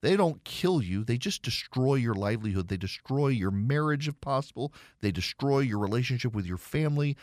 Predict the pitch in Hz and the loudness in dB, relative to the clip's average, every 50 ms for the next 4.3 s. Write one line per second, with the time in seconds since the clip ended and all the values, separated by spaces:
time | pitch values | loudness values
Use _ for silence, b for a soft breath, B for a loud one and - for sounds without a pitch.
0 | B B B 85 85 73 - - - - - - - 131 131 143 156 151 143 135 | B B B -6 -6 -4 -4 -4 -4 -4 -4 -4 0 2 6 6 8 8 6 6
1 | 110 95 87 78 71 - b b b b b b 85 90 87 95 123 143 147 - | 4 2 -2 -2 -4 -8 b b b b b b -8 -6 -4 -2 0 0 0 -2
2 | - 156 135 117 110 113 123 135 120 101 90 92 104 98 87 80 85 - - - | -2 -2 -2 -2 0 0 2 4 4 4 4 2 0 -2 -2 -2 -4 -6 -6 -2
3 | 127 127 127 123 120 117 110 113 117 98 113 104 104 101 101 113 139 139 135 123 | 0 2 4 4 4 2 2 0 0 -2 -2 -2 0 0 0 2 2 2 2 0
4 | - - - - - | -2 -4 -8 -10 -10